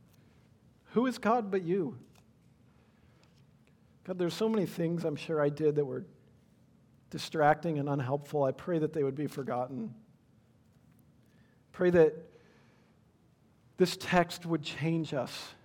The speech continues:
and motivate us and humble us, and that we would be people that when we experience a victory of any kind, that we would give praise to the Lord.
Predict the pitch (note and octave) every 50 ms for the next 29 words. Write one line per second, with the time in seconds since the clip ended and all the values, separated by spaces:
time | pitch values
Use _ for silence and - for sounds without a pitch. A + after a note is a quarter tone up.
0 | - - F3 D#3 E3 D#3+ D#3+ E3+ E3 D3 D3+ C#3 C#3+ C#3+ C3+ C3+ C3 - - D#3
1 | D3+ D3 A2+ - D#3+ F3 F3 E3+ F3 D#3 D3 C3+ B2 - - - D3+ D3+ D3+ D#3
2 | D#3 E3 F3+ F#3 F3 E3 - - D3 C#3+ C#3 B2+ A#2+ - - - - _ _ _
3 | - _ _ _ _ - _ _ _ _ - - _ _ _ - - F#3+ F3+ G3
4 | E3 E3 D#3+ D3+ E3 E3+ F3+ F#3 F#3+ F#3 F#3 - - - F#3+ G3+ G#3+ G3+ F#3 F3
5 | F3 E3 F#3 G3 G3 G3 G3+ A3 G3 F3 E3 F3+ F#3 F#3 F#3 - G3+ G#3 G3+ F3+
6 | F3 E3+ E3 F3+ F3 F3 F3 F3 - - F#3+ F#3+ F3+ F3 - - F3+ E3 E3 D#3
7 | C3 B2+ - A2+ B2+ C#3+